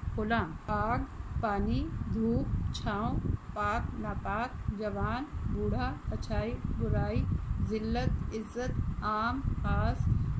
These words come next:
बहार, ख़िज़ां, अमन, जंग, सच, झूठ, सवाल, जवाब। अब हम वाहिद जमा पढ़ते हैं। पहले मैं आपको बताती हूँ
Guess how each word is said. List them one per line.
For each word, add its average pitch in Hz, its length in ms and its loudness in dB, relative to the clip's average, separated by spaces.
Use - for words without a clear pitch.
बहार, 214 460 2
ख़िज़ां, 214 540 0
अमन, 220 640 -2
जंग, 240 560 0
सच, 240 300 0
झूठ, 233 360 2
सवाल, 220 720 0
जवाब। 202 400 2
अब 277 260 4
हम 262 480 2
वाहिद 233 360 2
जमा 233 300 2
पढ़ते 202 400 -2
हैं। 202 540 0
पहले 277 320 4
मैं 254 280 0
आपको 226 460 0
बताती 214 500 0
हूँ 247 300 0